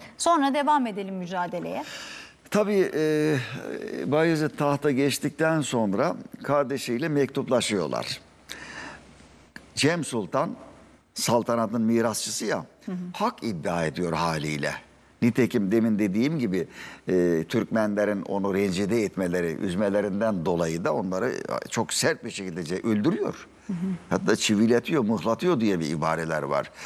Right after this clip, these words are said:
Speaker 2: "Siz reayasınız, ne karışırsınız? Bu benimle kardeşim arasındaki bir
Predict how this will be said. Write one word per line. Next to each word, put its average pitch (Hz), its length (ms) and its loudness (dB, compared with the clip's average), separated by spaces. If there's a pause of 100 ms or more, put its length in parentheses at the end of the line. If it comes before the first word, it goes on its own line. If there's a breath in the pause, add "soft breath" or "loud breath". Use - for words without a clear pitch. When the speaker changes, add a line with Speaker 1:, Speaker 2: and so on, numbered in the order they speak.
(120 loud breath)
Speaker 2:
"Siz 98 280 2
reayasınız, 113 720 2
ne 98 120 0
karışırsınız? 180 720 -2 (300 loud breath)
Bu 120 160 2
benimle 135 360 2
kardeşim 123 480 -2
arasındaki 117 640 0
bir 120 160 2